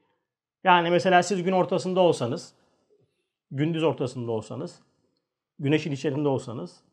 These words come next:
gözünüzü kapadığınızda anında gece olur. Değil mi?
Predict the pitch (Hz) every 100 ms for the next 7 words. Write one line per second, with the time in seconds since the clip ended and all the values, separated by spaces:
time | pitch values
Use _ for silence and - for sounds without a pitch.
0 | _ - 123 143 135 135 127 123 123 113
1 | 147 277 - _ _ _ _ _ 127 123
2 | 156 131 139 165 123 120 131 98 - _
3 | _ _ _ _ _ _ _ _ _ -
4 | 104 135